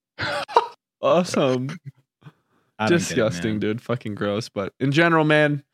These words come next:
Speaker 1: in general, dude, we had a great time in general.
Speaker 2: It was so good, man. It was
Speaker 1: It was so
Speaker 2: like,
Speaker 1: fun.
Speaker 2: It's a great weekend. We worked hard. Um, shout out to Monica and David and their family for letting us do this in their backyard.
Speaker 1: Yeah.
Speaker 2: Like, straight up just fucking,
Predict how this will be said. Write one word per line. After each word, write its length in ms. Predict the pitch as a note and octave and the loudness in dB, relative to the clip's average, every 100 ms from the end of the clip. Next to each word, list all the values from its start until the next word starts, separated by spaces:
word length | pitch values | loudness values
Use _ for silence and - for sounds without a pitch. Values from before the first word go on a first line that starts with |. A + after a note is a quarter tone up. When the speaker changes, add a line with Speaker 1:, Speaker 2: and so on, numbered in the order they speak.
| _ - | _ 0
Speaker 1:
in 140 | E3 | 2
general, 440 | D3+ F#3 F#3+ F3+ E3 | 6 6 8 6 6
dude, 220 | D#3+ D#3+ | 6 6
we 60 | F3+ | 6
had 80 | |
a 60 | D#3+ | 4
great 280 | D3 C#3+ C3 | 4 2 2
time 320 | D3+ B2+ B2 | 2 2 2
in 80 | A#2+ | 0
general. 460 | B2 A#2+ A#2 A2+ A#2 | 0 0 2 0 0
Speaker 2:
It 40 | |
was 120 | D3 | 0
so 300 | - B2+ D3 B2 | 0 0 0 0
good, 220 | G#2+ B2 | -2 -2
man. 240 | F2 F2 F#2+ | -4 -4 -6
It 160 | F#2 | -4
was 120 | G#2 G#2 | -2 -2
Speaker 1:
It 40 | |
was 60 | B2+ | 0
so 120 | G#2+ | -2
Speaker 2:
like, 100 | F#2 | -2
Speaker 1:
fun. 240 | G2 F#2 - _ _ _ _ _ - | -4 -6 -12 _ _ _ _ _ -12
Speaker 2:
It's 60 | |
a 20 | G2 | -2
great 220 | A#2 A#2+ | 0 2
weekend. 340 | A2 A2 A2 | 0 0 0
We 80 | G#2+ | 0
worked 260 | G2 A2+ - | -2 -4 -4
hard. 600 | G2 G2 G2 G2+ F#2+ - | -2 0 0 -2 -4 -6
Um, 460 | F#2+ F2+ E2+ E2 - | -4 -4 -4 -6 -6
shout 300 | - G2+ A2+ | -4 -2 -2
out 140 | G#2+ | -2
to 120 | - | -4
Monica 800 | F#2 F2+ G2 G2 - F#2 F2+ F2 - _ | -2 -2 -2 -4 -4 -4 -4 -6 -10 _
and 300 | F#2 F#2 F2+ | -6 -4 -4
David 540 | F#2 F#2+ F#2 F2+ F2 - | -4 -4 -4 -4 -6 -6
and 320 | F2+ F2 E2+ | -6 -4 -4
their 160 | F#2 | -6
family 600 | - F#2+ F#2 F#2 F#2 F2+ - | -6 -6 -4 -4 -4 -6 -8
for 180 | - | -10
letting 340 | F2+ G2 A#2+ A2+ | -6 -2 0 2
us 200 | G2+ - | 0 -4
do 180 | G2+ G2+ | -4 -2
this 200 | G#2 G#2 | 0 0
in 60 | |
their 120 | F#2+ | -2
backyard. 680 | E2+ F#2 F#2 F2 F#2+ F2+ E2+ | -2 -2 -2 -2 0 0 2
Speaker 1:
Yeah. 300 | A#2 G#2+ F#2+ _ - | 4 4 2 _ -4
Speaker 2:
Like, 300 | F#2+ F#2 F2+ _ | 0 0 -2 _
straight 320 | - - A2 A2 | -6 0 2 2
up 140 | F2 | 0
just 340 | G#2+ G2+ - - | -2 -2 -4 -8
fucking, 760 | - G#2+ - G2+ F#2+ F#2+ F#2 | -2 -2 0 0 0 0 -2